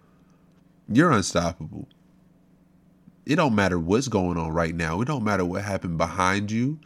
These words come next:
It don't matter what people say about you. You're too focused on being who you say you're gonna be. You're too focused on working on you. You're too focused on getting what you said you're gonna get. You are an unstoppable person.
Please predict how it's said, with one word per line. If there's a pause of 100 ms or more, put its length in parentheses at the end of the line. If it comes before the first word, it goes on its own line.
(220)
It
don't
matter
what
people
say
about
you. (180)
You're
too
focused
on
being
who
you
say
you're
gonna
be. (680)
You're
too
focused
on
working
on
you. (680)
You're
too
focused
on
getting
what
you
said
you're
gonna
get. (640)
You
are
an
unstoppable
person.